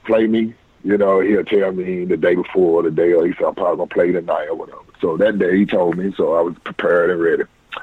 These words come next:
So when you put me in the game, if you remember the play, it was a pick and roll, and they threw me the ball, and I kinda did a, uh, the, the jump.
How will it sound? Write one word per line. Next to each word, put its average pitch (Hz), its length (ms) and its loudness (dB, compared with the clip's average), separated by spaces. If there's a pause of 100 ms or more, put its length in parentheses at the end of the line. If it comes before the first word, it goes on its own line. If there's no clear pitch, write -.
(400)
So 120 60 0
when 120 100 2
you 120 60 4
put 147 200 0
me 147 100 4
in 131 60 2
the 127 60 0
game, 135 300 2
if 120 100 2
you 123 120 2
remember 120 360 0
the 92 40 -2
play, 120 280 2
it 110 40 0
was 101 100 -2
a 101 40 -2
pick 127 240 -2
and 104 120 0
roll, 104 440 2 (320)
and 90 80 -4
they 95 100 2
threw 123 180 0
me 113 80 4
the 107 80 2
ball, 104 340 0
and 95 80 0
I 90 80 -2
kinda 104 280 -2
did 101 220 2
a, 90 260 2
uh, 85 420 0 (360)
the, 78 360 0
the 85 160 0
jump. 110 340 0